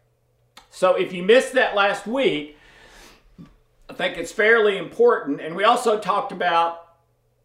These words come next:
life A, life B versus love A, love B. And which one are you doing? And, and, uh, a, a,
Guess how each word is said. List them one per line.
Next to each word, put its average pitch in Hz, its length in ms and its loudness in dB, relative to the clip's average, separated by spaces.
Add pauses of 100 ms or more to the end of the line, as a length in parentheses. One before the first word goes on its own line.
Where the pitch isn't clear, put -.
(220)
life 202 400 0
A, 180 180 0
life 165 380 -2
B 185 340 -6 (180)
versus 165 400 -4
love 170 300 -2
A, 156 240 -2
love 180 320 -2
B. 110 320 -10 (100)
And 143 180 -10
which 196 180 -10
one 220 200 0
are 226 60 4
you 208 200 -2
doing? 247 440 2 (400)
And, 180 260 -6
and, 175 380 -8 (340)
uh, 165 480 0 (920)
a, 180 60 -2
a, 190 360 -4